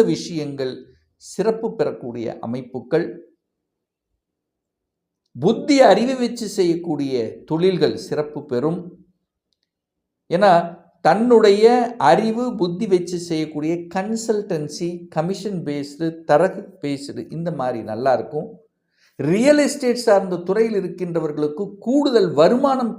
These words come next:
தரக்கூடிய அமைப்புங்கிறது இருக்கு. நாலாம் இடத்தை பார்க்குறார், வீட்டை பார்க்குறார், அப்போ ரியல் எஸ்டேட் நல்லா இருக்க போகுது. இந்த வங்கியில்,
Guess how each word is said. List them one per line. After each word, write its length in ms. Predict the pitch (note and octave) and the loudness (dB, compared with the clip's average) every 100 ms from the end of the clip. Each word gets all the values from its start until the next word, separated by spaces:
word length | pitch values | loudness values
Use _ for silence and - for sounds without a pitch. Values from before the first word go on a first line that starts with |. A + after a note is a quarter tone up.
| - | -8
தரக்கூடிய 480 | F3 E3+ E3+ D#3 C#3 C3 | -6 -6 -8 -10 -4 -4
அமைப்புங்கிறது 640 | C3 F3+ F3 D#3 C3+ C3+ G3 | -4 -8 -8 -10 -8 -8 -8
இருக்கு. 200 | G#3+ - B2+ B2 | -10 -10 -6 -2
நாலாம் 260 | G3 A#3+ | 0 0
இடத்தை 220 | G#3 F#3 E3 | -2 -4 -2
பார்க்குறார், 340 | C#3+ C#3 C3+ G#2 | -2 -2 -6 -4
வீட்டை 220 | D#3 F#3 F#3 F3 | -4 -4 -6 -4
பார்க்குறார், 380 | B2+ B2 G2+ - _ _ - | -4 -4 -8 -10 _ _ -8
அப்போ 160 | D3 D3+ | 0 0
ரியல் 220 | C#3+ G3 B3+ | 4 2 2
எஸ்டேட் 320 | A3+ G3 E3+ C3 | -2 -4 -4 -6
நல்லா 180 | C#3 E3+ | 0 2
இருக்க 180 | D#3 B2+ - | 2 -2 -8
போகுது. 260 | A#2+ A#2+ D#3+ F3 - _ _ _ _ _ _ - | -8 -4 -6 -8 -16 _ _ _ _ _ _ -4
இந்த 100 | B2+ D#3 | 2 4
வங்கியில், 560 | A3+ C#4+ C#4+ C4+ A#3+ | 4 4 2 4 4